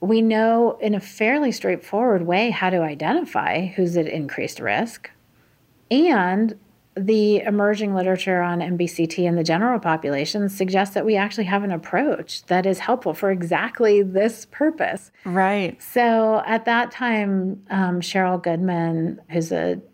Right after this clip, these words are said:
Speaker 1: dear friend and professor at Emory University, and I started working together,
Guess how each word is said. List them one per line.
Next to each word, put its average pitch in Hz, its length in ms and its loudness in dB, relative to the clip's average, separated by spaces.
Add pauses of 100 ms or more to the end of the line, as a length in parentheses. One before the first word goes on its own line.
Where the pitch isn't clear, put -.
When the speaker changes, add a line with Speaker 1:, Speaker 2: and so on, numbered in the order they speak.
(140)
Speaker 1:
dear 180 220 0
friend 165 420 -4
and 165 480 -6
professor 165 480 -4
at 165 160 -6
Emory 185 360 2
University, 165 600 -2
and 165 140 -2
I 156 100 -2
started 165 800 0
working 220 400 0
together, 165 880 -2